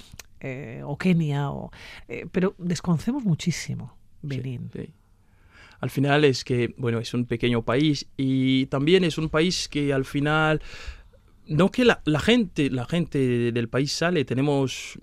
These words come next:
Speaker 2: una diáspora también bastante importante, pero en Francia. En España creo que hay pocas personas beninesas que viven aquí,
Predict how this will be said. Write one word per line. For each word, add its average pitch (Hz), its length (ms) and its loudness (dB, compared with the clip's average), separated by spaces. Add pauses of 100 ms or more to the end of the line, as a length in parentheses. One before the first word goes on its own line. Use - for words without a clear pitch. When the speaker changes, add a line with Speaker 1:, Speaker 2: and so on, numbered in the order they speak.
Speaker 2:
una 131 420 2
diáspora 131 460 2
también 123 540 2
bastante 123 440 -2
importante, 120 520 -2
pero 135 240 4
en 120 120 2
Francia. 131 600 -2 (280)
En 107 400 -4
España 165 560 2 (640)
creo 156 240 4
que 143 360 2
hay 143 160 2
pocas 143 360 2
personas 127 460 -2
beninesas 131 560 -2
que 123 120 -2
viven 127 300 0
aquí, 113 380 -10